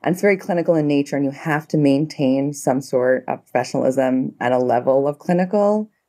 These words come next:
thinking in order to treat a patient in that acute time period. It's only after you stabilize the patient and then you sit down with the family and you're talking to them and explaining what happened that you're also reflecting on, like,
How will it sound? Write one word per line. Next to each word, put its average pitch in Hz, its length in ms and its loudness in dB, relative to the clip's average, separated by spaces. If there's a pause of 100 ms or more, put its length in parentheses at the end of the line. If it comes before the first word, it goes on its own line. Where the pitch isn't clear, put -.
(100)
thinking 220 580 2
in 165 120 0
order 147 380 2
to 135 680 0 (760)
treat 165 320 0
a 135 60 6
patient 135 760 0
in 135 120 -2
that 131 180 0
acute - 320 -10
time 131 240 -2
period. - 500 -4 (680)
It's 160 160 0
only 196 380 2
after 156 400 -2
you 151 120 0
stabilize 143 600 0
the 143 80 -6
patient 135 560 0
and 143 120 -2
then 139 80 -2
you 139 80 -4
sit - 200 -2
down 139 160 -2
with 139 100 -8
the 151 120 -14
family 135 680 -2
and 135 460 -6 (760)
you're 151 80 4
talking 156 420 0
to 165 100 -2
them 147 140 0
and 139 80 -4
explaining 147 520 2
what 139 120 0
happened 143 560 0
that 131 400 0
you're 151 160 -2
also 156 300 2
reflecting 147 800 -2
on, - 220 -2
like, 143 160 -8